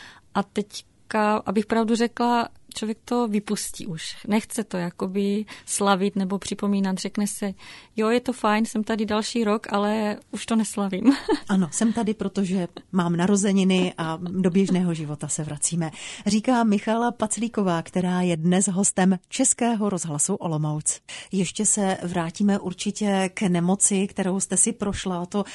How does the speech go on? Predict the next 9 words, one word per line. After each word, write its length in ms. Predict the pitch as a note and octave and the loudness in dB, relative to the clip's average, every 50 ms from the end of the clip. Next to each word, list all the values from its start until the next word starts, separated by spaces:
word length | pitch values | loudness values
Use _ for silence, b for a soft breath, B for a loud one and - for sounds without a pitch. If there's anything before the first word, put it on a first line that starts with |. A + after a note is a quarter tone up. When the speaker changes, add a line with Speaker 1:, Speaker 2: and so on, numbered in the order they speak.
| B B B | B B B
Speaker 2:
rakovině 500 | F3 F3 E3 - F#3+ G3 F#3+ G3 G#3+ A3+ | -4 -4 -4 -2 0 2 2 2 2 2
prsu. 460 | G#3+ - - F#3 - - - F#3+ F#3+ F#3 B B B B | 0 -2 -4 -4 -4 -4 -2 -4 -4 -4 B B B B
Kdybyste 460 | - D#3+ D#3+ E3 D#3+ D3+ - - G#3 | -8 -6 -6 -4 -4 -4 -2 0 2
měla 280 | G3+ G3+ G#3 A3 A#3 A#3+ | 4 4 4 2 0 0
zhodnotit, 840 | G#3 G3+ F3 D#3 F#3 F3 E3+ G3 G#3 A#3 B3 - - F3+ E3+ - - | -2 -2 -2 0 -2 2 4 4 4 4 2 0 -2 -4 -2 -4 -6
eh, 360 | - - D#3+ E3+ E3+ F3 - - | -8 -6 -6 -6 -6 -8 -8 -10
jaký 800 | F3 F3 E3+ E3+ E3+ F3+ F3+ F3+ F3+ - - - G#3+ G#3+ G#3 | -10 -10 -8 -4 -2 0 0 0 -2 -6 -6 -2 -2 0 0
přístup 600 | G#3 - - - G#3+ A#3 A3+ - - G3+ F3+ - - | -2 -4 -4 -4 -2 -2 -2 -2 -2 -4 -6 -6 -8
zvolili 680 | F3+ E3 F3+ D#3+ F3+ F3+ F3 F3+ F3+ F3+ F#3 F3+ F3 F3 | -8 -8 -6 -4 -4 -2 -2 0 0 0 0 0 -2 -2